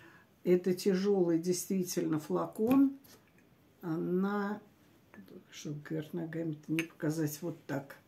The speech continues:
М, этикетка и здесь приклеена. И говорю ещё раз, шёлковые ленты, э, шёлковая этикетка,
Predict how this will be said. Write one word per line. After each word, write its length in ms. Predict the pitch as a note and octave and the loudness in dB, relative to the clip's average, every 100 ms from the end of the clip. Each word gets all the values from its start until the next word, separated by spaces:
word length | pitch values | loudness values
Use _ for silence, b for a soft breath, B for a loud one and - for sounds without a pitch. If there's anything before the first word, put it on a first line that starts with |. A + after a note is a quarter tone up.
| B B B B B _ _ - | B B B B B _ _ -6
М, 560 | F3+ F3 E3 D#3+ D#3 D3 b b b b _ _ _ b b b _ - | -2 0 0 -2 -2 -8 b b b b _ _ _ b b b _ 0
этикетка 960 | F3+ G3+ F#3+ G#3+ F3+ - - D#3 D3+ - | 0 -2 -4 0 0 0 -4 -2 -4 -2
и 140 | E3 | 0
здесь 580 | D#3+ - A#3 B3+ - - - - | 0 0 2 2 0 -6 -8 -4
приклеена. 840 | G#3 G#3 G#3 G3+ G3+ F#3+ F#3+ F#3+ B B B - | -4 0 0 2 2 0 0 -2 B B B -6
И 140 | G#3 | -4
говорю 440 | G3+ G3 G3 F#3 F#3 | -4 -2 0 4 4
ещё 340 | F3 - F#3 | 2 0 0
раз, 440 | F3+ A#3 A#3+ - b b _ | 0 0 -2 -8 b b _
шёлковые 840 | - - F#3+ F3+ F3+ E3+ E3+ E3 | -6 0 2 2 0 -2 2 2
ленты, 720 | E3 G3 B3+ B3 - G#3+ G#3 G#3 | 2 4 4 4 2 4 4 2
э, 140 | F#3+ | 0
шёлковая 640 | F#3 A3 G#3 - F3+ E3 D#3+ | 2 4 4 4 2 4 2
этикетка, 960 | D3+ F3+ F3 B3+ B3+ B3+ - G3+ F#3+ | 0 -4 -2 2 2 2 -2 -2 -2